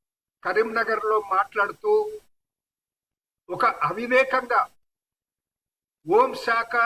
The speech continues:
స్టేట్ మంత్రిగా పదవిని లో ఉన్నటువంటి వ్యక్తి ఇంగిత జ్ఞానం కూడా లేకుండా మాట్లాడటం అనేది చాలా ఆశ్చర్యకరంగా ఉందన్న మాట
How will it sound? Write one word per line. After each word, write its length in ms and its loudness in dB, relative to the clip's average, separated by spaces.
స్టేట్ 560 -2
మంత్రిగా 560 -2
పదవిని 460 -4
లో 80 0
ఉన్నటువంటి 600 -2
వ్యక్తి 320 -8
ఇంగిత 520 -2
జ్ఞానం 400 2
కూడా 220 0
లేకుండా 440 -2
మాట్లాడటం 680 -2
అనేది 320 -12
చాలా 200 0
ఆశ్చర్యకరంగా 880 -4
ఉందన్న 240 -14
మాట 100 -2